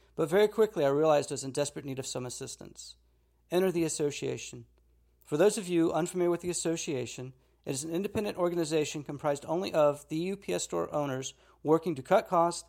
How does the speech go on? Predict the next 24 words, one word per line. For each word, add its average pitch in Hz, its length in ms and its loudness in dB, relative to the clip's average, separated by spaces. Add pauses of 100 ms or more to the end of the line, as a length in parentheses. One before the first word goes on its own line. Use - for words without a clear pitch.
(220)
increase 165 340 -4
sales, 139 420 0
and 127 120 -6
make 135 160 -4
more 131 160 -6
money. 120 340 -6 (600)
By 143 100 6
working 175 340 4
together, 143 480 2 (220)
association 175 680 0
members 147 240 -2
have 143 100 -8
found 139 220 0
many 170 200 2
positive 156 540 4
and 131 140 -8
productive 156 460 0
ways 143 340 -2 (300)
to - 80 -16
cut 170 200 4
costs, 147 440 4 (320)
improve 147 280 -2
operational 160 520 4
methods, 135 560 -4